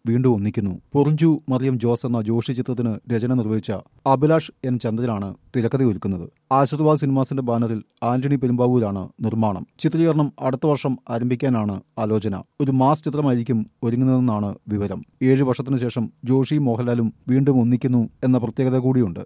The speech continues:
ചിത്രത്തിലെ മറ്റു താരങ്ങളെ ഇനിയും തീരുമാനിച്ചിട്ടില്ല. ജനുവരി ഒരു ഓർമ്മ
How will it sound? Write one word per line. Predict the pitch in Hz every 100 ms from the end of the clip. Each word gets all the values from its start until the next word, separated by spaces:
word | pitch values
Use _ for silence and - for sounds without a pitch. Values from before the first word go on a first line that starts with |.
| -
ചിത്രത്തിലെ | 160 170 160 170
മറ്റു | 143 147
താരങ്ങളെ | 147 135 135 135
ഇനിയും | 120 127 120 -
തീരുമാനിച്ചിട്ടില്ല. | 120 110 117 120 120 101 - -
ജനുവരി | - 131 147 156 156
ഒരു | 135
ഓർമ്മ | 123 127